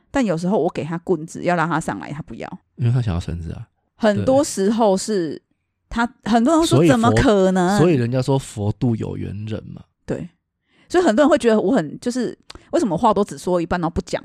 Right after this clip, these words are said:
Speaker 1: 完？可是我不是不讲完，而是我会觉得说我就点到为止。
Speaker 2: 对。
Speaker 1: 啊，听得懂就听啊，我叫你做什么，其实你也不会做，对吗？我跟你讲的再残酷，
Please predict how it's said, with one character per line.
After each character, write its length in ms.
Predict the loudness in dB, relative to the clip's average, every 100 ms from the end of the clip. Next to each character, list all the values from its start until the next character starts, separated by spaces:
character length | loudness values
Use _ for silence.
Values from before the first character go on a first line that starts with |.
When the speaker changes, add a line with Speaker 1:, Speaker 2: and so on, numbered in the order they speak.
| -10
Speaker 1:
完？ 240 | -14 -4
可 80 | -2
是 80 | 0
我 160 | 0
不 80 | 0
是 60 | 0
不 140 | -2
讲 300 | -2 -2 -4
完， 160 | -6 -2
而 80 | -2
是 100 | 0
我 180 | 0
会 120 | 0 2
觉 100 | 2
得 80 |
说 100 | 2 0
我 100 | 0
就 80 |
点 200 | -2 -2
到 140 | -2 -2
为 180 | -2 -6
止。 280 | -12 -14 -14 _ _ _ _ -12
Speaker 2:
对。 100 | -12
Speaker 1:
啊， 180 | -8 -6
听 120 | -2
得 80 | 0
懂 180 | 0 -2
就 80 | -4
听 260 | -4 -4 -2
啊， 120 | 0
我 180 | 0 0
叫 200 | 0 0
你 100 | 0
做 200 | 2 2
什 140 | 0
么， 80 | -8
其 120 | -6
实 80 | -2
你 120 | -2
也 80 | -2
不 180 | -6 -6
会 160 | -4
做， 300 | -2 -4 -2 0
对 120 | 0
吗？ 200 | 0 -2
我 80 | 0
跟 140 | 0 0
你 60 |
讲 200 | -2 -6
的 120 | -6 -2
再 180 | 0
残 260 | 0 -2 -4
酷， 300 | -2 -2 -2